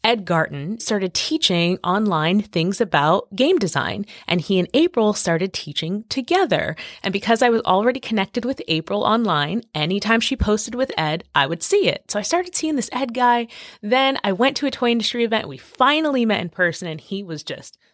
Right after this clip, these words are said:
all my energy. He's <laughs> so energetic and happy and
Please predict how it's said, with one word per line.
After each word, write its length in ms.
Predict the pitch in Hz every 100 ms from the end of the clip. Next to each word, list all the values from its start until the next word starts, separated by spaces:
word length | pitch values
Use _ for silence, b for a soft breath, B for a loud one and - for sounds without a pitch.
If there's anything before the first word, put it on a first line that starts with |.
| _ _
all 240 | 180 196 196
my 180 | 156 143
energy. 580 | 131 117 139 139 - 160
He's 160 | 247 -
<laughs> 200 | - -
so 280 | 196 269 -
energetic 800 | 185 233 302 247 262 247 254 247 B B B
and 200 | 156 139
happy 680 | - 330 339 320 302 285 B B _ -
and 400 | 381 440 427